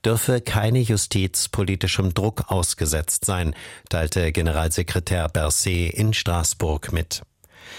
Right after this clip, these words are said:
Institutionen, die Grundrechte beschützen, könnten sich nicht politischen Zyklen beugen. Neun E-U-Mitgliedsländer hatten in einem offenen Brief eine zu weite Auslegung der Europäischen Menschenrechtskonvention kritisiert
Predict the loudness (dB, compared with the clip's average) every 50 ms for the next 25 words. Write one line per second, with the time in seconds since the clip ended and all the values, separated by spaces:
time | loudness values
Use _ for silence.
0 | -16 -14 -14 -14 -14 -10 -2 -2 0 0 2 0 0 0 0 0 2 0 2 2
1 | 4 4 4 2 2 0 0 2 2 4 4 2 2 2 0 0 0 0 -2 -2
2 | -2 0 0 2 2 2 0 0 0 0 0 0 0 -2 -4 -8 -16 -16 -18 -10
3 | -2 0 0 0 2 0 0 2 2 0 2 0 2 2 4 2 2 0 -2 -6
4 | -6 -10 -10 _ _ _ 0 0 2 2 2 2 2 2 2 2 2 2 2 0
5 | 0 2 0 0 0 0 0 2 2 0 0 0 0 0 0 0 -2 -4 -6 _
6 | _ _ _ _ -20 -20 -20 -20 -18 -18 -16 -16 -16 -16 -14 -6 0 2 2 4
7 | 4 2 2 2 2 0 2 2 2 2 4 2 2 0 0 0 0 0 0 0
8 | 0 0 2 2 2 2 2 2 2 2 0 0 0 0 0 2 2 0 2 2
9 | 2 2 2 2 0 2 2 2 2 4 2 2 2 2 2 2 0 0 -4 -6
10 | -2 0 2 2 2 2 0 0 0 -2 0 0 2 2 2 0 2 0 0 0
11 | 2 0 0 0 0 0 0 2 2 2 2 2 2 2 2 0 0 2 2 2
12 | 2 2 2 2 2 2 2 2 2 0 0 0 0 2 2 0 0 -2 -4 -2
13 | 0 0 2 2 2 0 2 2 0 2 0 0 0 0 -2 -2 0 0 0 0
14 | 2 2 2 2 0 -2 -4